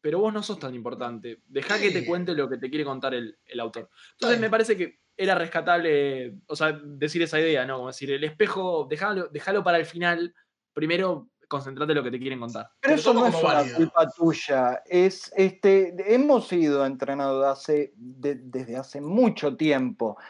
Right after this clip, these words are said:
Speaker 3: de que
Speaker 1: Mm.
Speaker 3: cualquier, eh, cualquier cosa que esté, que estés escribiendo es autobiográfico, que es, este, que, que es un reflejo que tiene todo el mundo como, como lector de,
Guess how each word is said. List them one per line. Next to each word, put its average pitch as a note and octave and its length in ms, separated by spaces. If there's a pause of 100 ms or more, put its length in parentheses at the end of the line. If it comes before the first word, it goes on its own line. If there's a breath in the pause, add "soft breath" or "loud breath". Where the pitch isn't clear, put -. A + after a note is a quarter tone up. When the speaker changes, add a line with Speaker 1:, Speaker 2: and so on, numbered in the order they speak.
(140 loud breath)
Speaker 3:
de E3+ 140
que F3+ 140
Speaker 1:
Mm. - 20
Speaker 3:
cualquier, G#3 800
eh, E3 180
cualquier F#3 400
cosa D#3 360
que C#3 100
esté, C#3+ 420
que D3 120
estés F#3+ 240
escribiendo F3 1040 (240 loud breath)
es E3+ 220
autobiográfico, C3+ 1400 (280 soft breath)
que G3 140
es, - 360
este, D#3 760
que, F3+ 220
que G#3+ 100
es A3 200
un G3+ 260
reflejo G3 720
que F3+ 140
tiene F#3 340
todo A3+ 260
el G3+ 80
mundo G#3 380
como, D3 760
como D3+ 220
lector D3+ 320
de, C#3 200